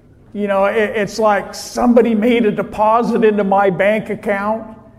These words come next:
and you got all excited and thrilled. "Wow, I didn't," you know, and that's what we're lo-, talking about.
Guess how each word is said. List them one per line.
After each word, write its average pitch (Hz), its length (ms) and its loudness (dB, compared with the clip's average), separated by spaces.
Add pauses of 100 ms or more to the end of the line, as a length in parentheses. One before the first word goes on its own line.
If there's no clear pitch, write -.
(420)
and 214 140 -2
you 214 80 0
got 226 240 4
all 233 240 4
excited 226 720 2
and 185 180 -2
thrilled. 233 360 -2
"Wow, 240 720 -2
I 202 100 -4
didn't," 240 300 2
you 233 60 -4
know, 208 160 0
and 196 340 -2 (460)
that's 240 320 -10
what 285 120 -2
we're 202 180 0
lo-, 240 180 0
talking 269 460 -6
about. 147 420 -10